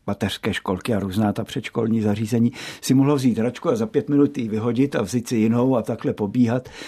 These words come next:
Teď už oni už to dělají tak, že tak si vyber hračku a teď si s ní budeš hrát půl hodiny, nejenom tak, že budeš jenom přelítávat.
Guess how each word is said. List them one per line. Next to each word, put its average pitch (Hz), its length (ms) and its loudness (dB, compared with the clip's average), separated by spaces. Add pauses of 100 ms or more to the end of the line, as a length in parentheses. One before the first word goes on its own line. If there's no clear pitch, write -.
(180)
Teď - 200 0
už - 180 2
oni 190 200 6
už 185 180 -2
to 185 100 0
dělají 151 300 2
tak, 147 340 -2
že 165 180 -2 (180)
tak - 160 -4
si 110 100 -2
vyber 104 240 -2
hračku 151 420 0
a 180 100 2
teď 143 160 -10
si 160 120 -8
s - 60 -14
ní 165 80 -4
budeš 151 220 -2
hrát 156 220 0
půl 147 160 -4
hodiny, 139 360 4 (220)
nejenom 151 480 2
tak, 139 180 -4
že 127 120 -6
budeš 123 300 -4
jenom 120 180 -4
přelítávat. 92 720 -6